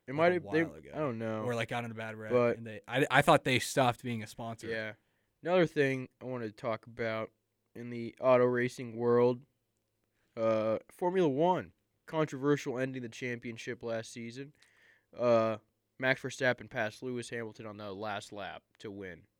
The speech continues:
Speaker 2: How did I not see that?
Speaker 1: And,
Speaker 2: Anything that
Speaker 1: and it
Speaker 2: happens
Speaker 1: was
Speaker 2: F one,
Speaker 1: Lewis
Speaker 2: I always see
Speaker 1: Hamilton
Speaker 2: it.
Speaker 1: was winning for most of the race, all of the race, and
Speaker 2: I
Speaker 1: then there was a caution right at the end. And so they,
Speaker 2: Ugh.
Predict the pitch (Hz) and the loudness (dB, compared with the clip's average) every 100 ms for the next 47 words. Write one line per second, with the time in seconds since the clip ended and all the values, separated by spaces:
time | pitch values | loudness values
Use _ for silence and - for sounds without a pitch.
0 | _ _ - - 185 - - 311 403 370 | _ _ -16 -10 -10 -2 4 8 12 12
1 | 175 160 - - 147 165 107 107 _ _ | 12 12 10 4 0 0 -2 -12 _ _
2 | _ _ _ _ _ _ _ - 190 202 | _ _ _ _ _ _ _ 8 12 12
3 | 302 269 240 196 214 196 180 185 180 151 | 12 10 10 10 10 10 12 12 12 8
4 | 156 156 151 143 170 196 226 - 196 190 | 2 6 6 6 8 10 10 10 10 10
5 | 131 190 175 160 143 151 139 127 147 151 | 10 8 6 6 6 4 4 4 6 8
6 | 135 127 120 _ _ _ _ _ _ _ | 6 2 -4 _ _ _ _ _ _ _
7 | _ - 156 143 135 127 - _ _ _ | _ 0 8 10 10 6 2 _ _ _
8 | _ _ _ - 139 143 151 - 151 127 | _ _ _ -8 6 8 8 4 2 4
9 | 117 110 90 - 139 147 131 120 110 95 | 6 4 2 4 10 12 10 4 2 2
10 | - - 139 165 135 135 147 135 - 151 | -2 -8 4 6 6 4 2 2 -2 6
11 | 147 147 123 107 131 143 139 123 113 87 | 6 6 -2 2 6 6 6 4 4 2
12 | - _ _ _ _ _ - 127 139 143 | -6 _ _ _ _ _ -10 0 2 2
13 | 156 139 135 | 2 6 4